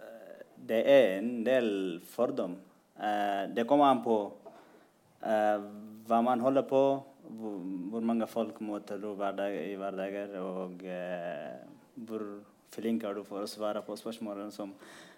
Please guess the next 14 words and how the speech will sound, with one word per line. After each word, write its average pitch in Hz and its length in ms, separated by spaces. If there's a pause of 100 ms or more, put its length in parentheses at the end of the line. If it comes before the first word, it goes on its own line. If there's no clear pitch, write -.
(280)
bare 113 180
kommer 117 160
plutselig 110 440
når, 98 420
med 104 260
en 104 80
gang, 98 160 (120)
eh, 90 340 (640)
folk 98 280
vet 98 200
at 90 80
du 101 100
er 101 60
muslim. 117 340